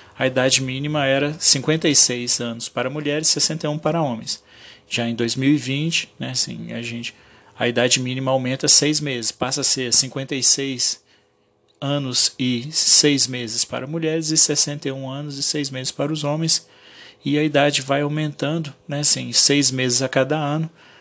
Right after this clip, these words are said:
até chegar a sessenta e cinco anos para homens e sessenta e dois para mulheres, né, assim, isso em meados de dois mil e trinta e um. Outra mudança, né, assim, que, que teve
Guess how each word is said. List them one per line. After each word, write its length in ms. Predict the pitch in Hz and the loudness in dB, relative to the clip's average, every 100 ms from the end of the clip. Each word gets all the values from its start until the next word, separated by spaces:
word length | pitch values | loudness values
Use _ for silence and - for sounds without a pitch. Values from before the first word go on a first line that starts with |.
| _ _ | _ _
até 240 | 135 - 131 | -6 -2 2
chegar 520 | - 143 127 127 143 | 4 2 4 4 4
a 40 | |
sessenta 460 | 147 135 120 143 147 | 2 4 2 0 2
e 40 | |
cinco 340 | 139 139 135 127 | 4 4 0 -6
anos 220 | 120 123 | -4 -4
para 260 | - 147 160 | -2 -2 -2
homens 360 | 151 170 170 | -4 -4 -2
e 80 | 160 | 2
sessenta 480 | - 151 156 160 160 | 2 2 0 0 -2
e 60 | |
dois 260 | 147 139 139 | -2 -4 -4
para 220 | - 151 | -2 -2
mulheres, 560 | 170 170 135 139 - - _ _ - - - _ | -2 -2 -2 -4 -6 -10 _ _ -20 -20 -20 _
né, 80 | 139 | -8
assim, 240 | 135 - 123 | -4 -4 -4
isso 400 | 127 - 131 123 | -6 -4 -6 -8
em 140 | 160 135 | -8 -6
meados 380 | 131 123 127 123 | -2 -2 -2 -2
de 80 | 127 | 0
dois 220 | 127 120 | 0 0
mil 120 | 127 | -4
e 40 | |
trinta 360 | 117 139 135 160 | -4 -4 0 2
e 60 | 156 | 2
um. 200 | 120 135 _ _ _ _ _ - - - - _ _ _ | 0 -8 _ _ _ _ _ -20 -20 -20 -20 _ _ _
Outra 280 | 185 190 175 | 2 4 4
mudança, 560 | 151 127 127 123 - 139 | 4 2 0 2 0 0
né, 140 | 151 | 0
assim, 280 | 139 131 123 | 0 -2 -6
que, 420 | - 127 123 123 | -6 -4 -4 -6
que 120 | - | -8
teve 500 | 120 - 135 120 123 | -8 -2 -2 -2 -10